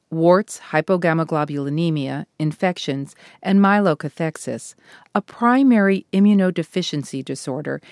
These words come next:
involving panleukopenia, is caused by autosomal dominant gain-of-function mutations in C X C chemokine receptor four,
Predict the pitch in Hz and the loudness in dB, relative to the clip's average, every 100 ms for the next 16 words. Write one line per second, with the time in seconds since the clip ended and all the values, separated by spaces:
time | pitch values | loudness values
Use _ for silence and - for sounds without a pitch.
0 | - - 175 165 190 208 190 165 - 190 | -18 -2 0 6 6 6 4 0 -4 -4
1 | 190 190 170 160 143 - - 160 147 127 | 0 0 0 -2 -6 -8 -6 -4 -2 -4
2 | 131 - _ - 214 - - 294 262 143 | -10 -16 _ 0 0 -2 0 4 4 4
3 | 156 - - 165 - - 180 277 320 302 | -2 -14 -4 -2 -2 2 2 2 0 2
4 | 269 220 - 156 165 160 143 143 - 165 | 4 4 2 0 2 0 -2 -6 -2 0
5 | 214 262 262 - 233 226 170 143 139 135 | 2 2 -2 0 0 2 -2 -4 -4 -6
6 | - 185 202 - 123 123 - - - - | -8 -4 -4 -4 -6 -6 -12 -20 -18 0
7 | 190 180 - 262 262 247 - - 185 151 | 2 2 0 0 0 0 -4 -4 -2 -2
8 | - - 202 214 214 - 175 160 147 - | -6 -2 2 2 2 -2 -2 -2 -4 -6
9 | 156 156 151 147 - - 139 131 - | -6 -6 -8 -10 -14 -6 -4 -4 -8